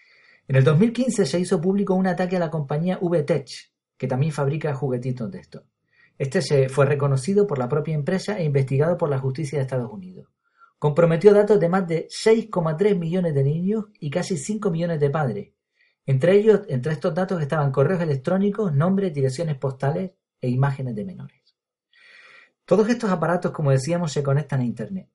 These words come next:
Pero ya el colmo de los colmos que descubrí es que muchos aparatos que no se conectan supuestamente a Internet podrían estarlo haciendo. Por ejemplo, se interceptó en una aduana una partida de aparatos eléctricos enviados a San, San Petersburgo desde China.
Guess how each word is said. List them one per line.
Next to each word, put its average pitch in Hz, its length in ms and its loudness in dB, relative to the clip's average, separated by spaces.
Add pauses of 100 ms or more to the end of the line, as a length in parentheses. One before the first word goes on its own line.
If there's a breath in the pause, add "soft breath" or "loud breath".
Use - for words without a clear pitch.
(340)
Pero 143 160 4
ya 185 120 6
el 240 140 4
colmo 220 300 2
de 151 80 0
los 135 160 -2
colmos 151 340 -2
que 135 100 -4
descubrí 123 500 -6
es 131 160 -4
que 196 300 -6 (520)
muchos 214 480 4
aparatos 180 420 -2
que 139 120 -4
no 165 80 -2
se 202 160 -2
conectan 156 460 -2
supuestamente 170 640 -4
a 196 40 2
Internet 190 440 -2 (280)
podrían 139 320 2
estarlo 143 320 -2
haciendo. 143 440 -6 (720 soft breath)
Por 139 120 2
ejemplo, 160 280 2
se 135 120 -2
interceptó 147 640 0
en 202 80 2
una 202 160 2
aduana 170 560 -2
una 190 220 0
partida 202 360 0
de 180 120 2
aparatos 165 560 -2
eléctricos 156 680 -4
enviados 151 460 2
a 147 120 0
San, 185 320 -4
San - 260 -4
Petersburgo 156 840 -2
desde 135 360 4
China. 139 360 -4